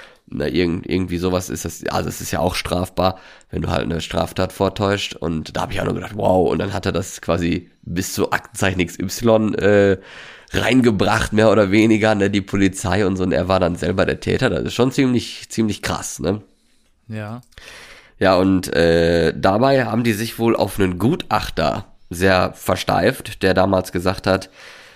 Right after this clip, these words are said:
Speaker 1: äh, dass es nicht möglich ist, keinen schlimmeren Schaden bei einem Wurf aus fünf Metern Höhe anzurichten. Also wenn diese Warnbarke von der Brücke geworfen worden wäre, dann müsste sie eigentlich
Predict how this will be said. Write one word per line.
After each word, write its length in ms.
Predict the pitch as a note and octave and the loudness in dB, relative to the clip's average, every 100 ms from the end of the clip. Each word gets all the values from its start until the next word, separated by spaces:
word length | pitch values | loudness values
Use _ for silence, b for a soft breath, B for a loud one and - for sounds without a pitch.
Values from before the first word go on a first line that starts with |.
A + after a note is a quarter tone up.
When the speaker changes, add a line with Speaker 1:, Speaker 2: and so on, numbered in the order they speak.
| B - | B -6
Speaker 1:
äh, 100 | F#2 | -2
dass 280 | - G2 - | 0 -2 -4
es 240 | F#2 - | -6 -2
nicht 440 | G2 D#3 F#3 - | 2 2 0 0
möglich 600 | A#2 D3 A3+ - G#2 - | 4 4 2 0 -2 0
ist, 400 | A#2 E3 - - | 0 0 -2 -8
keinen 380 | - A#2 C#3 B2+ | -4 0 2 0
schlimmeren 640 | - - D3+ F#3+ D3 C#3+ | 0 0 2 2 2 0
Schaden 680 | - - B2+ C#3 G2 F#2+ C3+ B B B - | 0 0 0 0 2 0 0 B B B 0
bei 120 | F2+ | 2
einem 420 | A2 G2+ F2 E2+ | 2 0 -2 -2
Wurf 340 | C3+ F3+ - | 0 0 -2
aus 280 | - G2+ - | -4 -2 -2
fünf 360 | - D#3 E3 - | -2 -2 -2 0
Metern 440 | B2 A#2+ G#2+ G2 | 0 2 0 0
Höhe 280 | A#2+ C#3 - | 4 4 4
anzurichten. 760 | D2+ F#2 - D#2 D#2 - A#2+ G#2 | -2 -6 -6 -4 -6 -6 -4 -2
Also 200 | F2+ F2+ | -2 0
wenn 100 | F#2+ | 0
diese 280 | F2+ F2 F2+ | 0 -2 0
Warnbarke 500 | F#2+ G2 G#2 - G2 | 0 2 -2 -2 -4
von 240 | C#3+ D3+ | -2 0
der 120 | A2+ | 0
Brücke 320 | G2 C#3 B2+ | 0 -2 -2
geworfen 720 | G2+ F2+ G#2+ A#2+ - F#2+ F2+ | -4 0 0 0 0 -2 0
worden 380 | F#2+ G#2+ G2 E2+ | 0 2 0 0
wäre, 560 | F#2 A2+ A#2 E2 F#2 A#2+ B B B - | 0 0 0 0 0 -2 B B B 0
dann 200 | G2 - | 0 2
müsste 520 | F#2+ G#2 F3+ - - | 2 4 2 2 0
sie 180 | F#2+ F#2+ | 0 0
eigentlich 640 | F2 F2+ F2+ G2+ G#2+ - | 0 0 0 -2 -6 -6